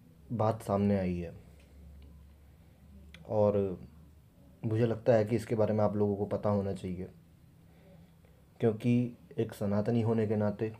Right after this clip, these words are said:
एक हिंदू होने के नाते और उससे भी ऊपर एक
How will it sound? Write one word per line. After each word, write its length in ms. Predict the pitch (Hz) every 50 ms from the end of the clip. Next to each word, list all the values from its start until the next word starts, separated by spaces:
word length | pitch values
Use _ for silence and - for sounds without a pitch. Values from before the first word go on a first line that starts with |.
| - - - - _ - - - _ - - -
एक 160 | 117 107 104 -
हिंदू 360 | - 98 98 101 107 113 117
होने 260 | 107 113 107 104 101 98
के 100 | 104 98
नाते 340 | 101 95 92 92 101 92 90 - - - - - - - - - - - - - - - - -
और 220 | - 101 101 104 101
उससे 380 | - - 123 - - - 139 127
भी 120 | 123 120 120
ऊपर 380 | - 110 107 101 - 117 110
एक 340 | 110 - 113 113 110 - -